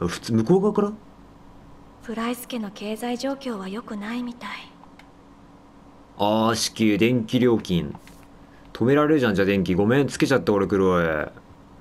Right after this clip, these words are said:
Speaker 1: つけちゃった俺、さっき電気。見えないから。ん？ケイト。マックス、さっきはありがとう。全然大丈夫。あいつ最低ね。そのあいつがあれなんだって。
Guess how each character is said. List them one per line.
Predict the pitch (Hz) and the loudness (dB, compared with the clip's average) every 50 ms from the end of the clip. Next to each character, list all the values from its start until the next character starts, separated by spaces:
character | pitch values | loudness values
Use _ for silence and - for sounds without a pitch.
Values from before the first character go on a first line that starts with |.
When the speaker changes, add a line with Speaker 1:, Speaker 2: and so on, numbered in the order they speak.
| - - - - - 107 | -20 -20 -16 -8 -8 -8
Speaker 1:
つ | 107 - | -4 0
け | - 160 | 0 2
ち | 143 | 2
ゃ | 139 104 | 2 0
っ | |
た | 85 107 | 2 2
俺、 | 101 98 101 | 2 2 2
さ | - 101 92 | 2 -2 -2
っ | 85 | -2
き | - 98 | -2 0
電 | 90 90 92 87 | 0 2 2 0
気。 | 85 - 85 78 76 73 69 67 - - - - - - - - - - - | -2 -2 -4 -4 -2 -4 -4 -6 -10 -12 -16 -20 -20 -20 -20 -20 -20 -12 -6
見 | - 98 110 | -2 0 2
え | 120 | 2
な | 120 107 | 2 2
い | 104 | 2
か | 90 95 | 2 0
ら。 | 85 80 | 0 0
ん？ | 73 71 67 - - - - - - - - - - - 110 110 - - - - - - - - | 0 -2 -4 -6 -8 -14 -20 -20 -20 -20 -20 -20 -14 -12 -12 -12 -12 -18 -20 -20 -20 -20 -16 -8
ケ | - 123 | -6 -6
イ | 120 | -4
ト。 | - - - - - - - - - - - - - - - - - - - - - - - - - - - - - - - - - - - - - - - - - - - - - - - - | -4 -6 -10 -10 -18 -20 -20 -20 -20 -20 -20 -20 -20 -20 -20 -20 -20 -20 -20 -20 -20 -20 -20 -20 -20 -20 -20 -20 -20 -18 -18 -18 -20 -20 -20 -20 -20 -20 -20 -20 -20 -20 -20 -20 -20 -20 -12 -4
マ | - 180 | -2 -2
ッ | 185 | 0
ク | 175 - - | 0 -2 -6
ス、 | 147 - | -4 -2
さ | 180 | -2
っ | 180 | 0
き | 170 170 | 2 2
は | 151 | 4
あ | |
り | 156 | 4
が | 170 165 | 4 4
と | 160 139 107 | 2 0 -2
う。 | - - - - - | -2 -8 -20 -12 -6
全 | - 104 107 | -2 0 2
然 | 117 120 | 2 4
大 | 123 120 | 2 4
丈 | 120 117 110 | 4 2 0
夫。 | 107 - | 0 0
あ | 95 101 101 | 0 0 0
い | 107 | 0
つ | - - | -2 -2
最 | - 107 107 110 | -2 0 0 2
低 | 120 117 | 2 2
ね。 | 117 120 117 107 - - - - | 2 2 0 -2 -6 -14 -20 -18
そ | - - - 117 | -10 -4 -2 0
の | 113 107 | 2 2
あ | 113 120 | 2 2
い | - - | 0 -2
つ | - - | 0 0
が | 143 143 | 2 2
あ | 139 | 2
れ | 139 | 2
な | 135 139 | 0 0
ん | 135 | 2
だ | 117 104 | 0 0
っ | |
て。 | 90 - - 98 87 87 | -2 0 -2 -2 -2 -2